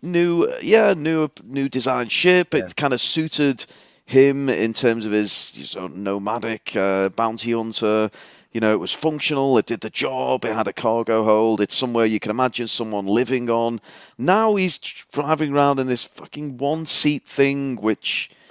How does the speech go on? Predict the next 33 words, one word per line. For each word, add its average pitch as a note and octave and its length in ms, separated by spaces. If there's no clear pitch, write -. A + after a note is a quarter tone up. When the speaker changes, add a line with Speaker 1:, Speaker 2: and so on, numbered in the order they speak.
Speaker 1:
has - 140
got - 180
no F3 380
storage, A2+ 880
has A#2 180
got, G#2 300
I D3+ 60
don't G3+ 120
know, F#3+ 200
what, F3+ 280
what's F3+ 240
everyone E3 280
make? D#3 280
What, C3+ 200
what, D3+ 180
what F3 140
do E3 80
they E3+ 80
make? D#3 140
I D#3 40
know E3+ 140
Lego D#3 400
is C#3+ 80
still C#3 180
trying C3+ 200
to A#2 60
flog B2+ 520
the A#2 100
Razor B2 360
Crest, A2 400
which G2+ 200
is - 300
seemingly B2+ 600